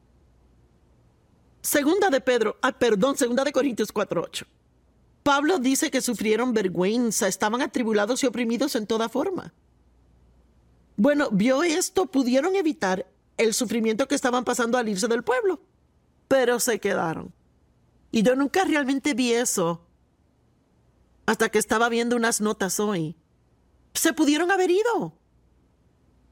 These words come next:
Es que hubo lugares a los cuales Dios envió a Pablo y le dijo antes de llegar, "Vas a sufrir aquí".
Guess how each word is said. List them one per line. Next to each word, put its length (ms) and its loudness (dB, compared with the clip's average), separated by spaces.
Es 200 2
que 300 2
hubo 240 2
lugares 420 2
a 60 0
los 140 0
cuales 280 0
Dios 220 0
envió 240 0
a 100 -4
Pablo 320 2
y 120 2
le 120 4
dijo 240 0
antes 260 0
de 120 0
llegar, 320 0
"Vas 480 -2
a 140 0
sufrir 420 -2
aquí". 360 -6